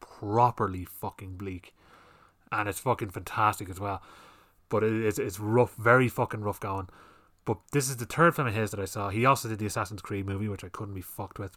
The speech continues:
But, um, this one is an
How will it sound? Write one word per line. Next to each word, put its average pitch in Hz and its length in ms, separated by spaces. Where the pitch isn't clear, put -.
But, - 180
um, 98 320
this 170 240
one 160 260
is 131 600
an 143 100